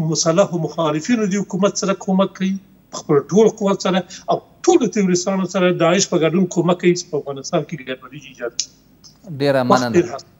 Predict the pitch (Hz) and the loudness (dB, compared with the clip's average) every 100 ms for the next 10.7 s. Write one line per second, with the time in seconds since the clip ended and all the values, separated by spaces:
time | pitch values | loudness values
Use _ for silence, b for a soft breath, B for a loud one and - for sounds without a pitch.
0 | _ - - _ 131 135 165 147 139 147 | _ -18 -18 _ -4 4 4 4 4 2
1 | 151 - 185 - - _ _ - 180 175 | 2 0 -2 -4 -16 _ _ -4 0 2
2 | 151 151 - 190 175 156 151 196 170 156 | 2 0 0 -2 -2 -4 -4 -2 0 0
3 | 175 170 180 - _ _ _ _ _ _ | 2 0 -2 -10 _ _ _ _ _ _
4 | _ _ _ _ _ _ _ _ _ 143 | _ _ _ _ _ _ _ _ _ -6
5 | 147 160 147 151 139 131 127 135 139 135 | -2 0 0 0 0 -2 -4 -6 -6 -6
6 | - 131 123 127 131 113 101 b b b | -6 -6 -6 -6 -8 -8 -10 b b b
7 | b - 170 151 170 170 170 160 175 196 | b -4 -2 0 0 0 0 0 2 0
8 | - - - _ - 151 - 285 294 226 | -2 -14 -20 _ -2 4 4 4 0 -4
9 | - _ 180 175 180 175 175 262 262 262 | -8 _ 2 2 2 -2 -2 0 -2 -2
10 | 247 247 247 240 240 220 - | -4 -2 0 0 -2 -4 -12